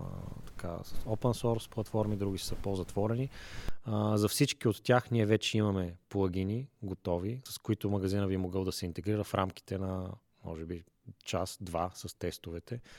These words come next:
така че става изключително бързо. Ам, и разбира се, и с, а, при нужда с помощ от нашия, от нашия customer support и от нашия I T екип. А, в случая, в който магазина пък е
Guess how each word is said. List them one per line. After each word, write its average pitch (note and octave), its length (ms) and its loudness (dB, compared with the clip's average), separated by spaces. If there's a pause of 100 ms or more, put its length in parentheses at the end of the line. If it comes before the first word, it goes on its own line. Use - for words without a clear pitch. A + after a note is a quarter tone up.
(140)
така - 200 0
че - 100 0
става F#2+ 220 2
изключително F#2 600 -2
бързо. E2 360 -4 (680)
Ам, G2 680 2 (180)
и A#2+ 60 2
разбира G#2 320 6
се, - 140 0
и - 20 0
с, - 360 -4
а, G#2+ 360 2 (200)
при G#2 160 0
нужда F#2+ 300 0
с - 180 -8
помощ F#2+ 320 -2
от F#2 100 -6
нашия, F#2 420 -2
от F2+ 160 -6
нашия F#2 420 -2
customer - 420 -6
support - 400 0
и F#2 40 -2
от - 80 -8
нашия F2 360 0
I - 100 -16
T E2+ 60 -6
екип. - 340 -4 (600)
А, G#2 220 4
в G2+ 100 4
случая, C3 300 6
в - 60 -2
който C3+ 300 8
магазина A#2 520 6
пък - 280 0
е G#2+ 300 6